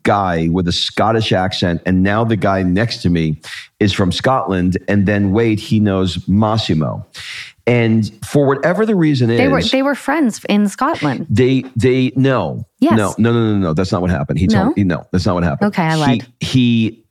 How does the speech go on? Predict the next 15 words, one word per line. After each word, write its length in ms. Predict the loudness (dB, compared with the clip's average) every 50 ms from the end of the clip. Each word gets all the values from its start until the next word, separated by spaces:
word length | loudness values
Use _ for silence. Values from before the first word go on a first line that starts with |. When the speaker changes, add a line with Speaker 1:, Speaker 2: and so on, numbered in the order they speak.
| -8
Speaker 1:
ten 340 | -2 0 0 2 2 2 2
years 400 | 2 2 2 2 2 0 0 -2
ago, 440 | -2 -2 -2 -2 -4 -4 -6 -8 -12 -16 _ _ _ -20 _ -6
he 160 | -2 -2 0
came 300 | 2 2 0 2 2 0
to 100 | 0 0
Burano 680 | 0 0 2 2 2 0 0 -2 -4 -6 -8 -10 -14 -16 _ _ _ -4
Speaker 2:
Ah. 300 | -2 -2 -2 -2 -4 -8 _ _ -4
Speaker 1:
and 160 | 0 0 0
he 160 | 2 2 2 2
was 200 | 2 0 0 -2
speaking 440 | -2 0 0 0 0 0 0 -2
to 140 | 0 0 0
Massimo. 800 | 2 2 2 0 0 -2 -2 0 0 0 0 -2 -2 -2 -4 -4 -6 _ -20 -20 _ _ _ -4 -2
And 220 | 0 0 0 0